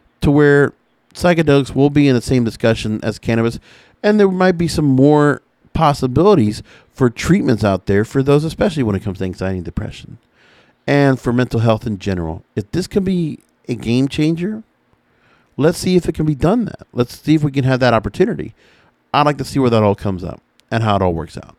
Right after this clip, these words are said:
Anyway, that's all I had. Short segment this time around.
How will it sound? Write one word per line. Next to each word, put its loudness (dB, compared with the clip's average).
Anyway, 4
that's 0
all 4
I 4
had. 2
Short -2
segment -2
this -8
time -4
around. -2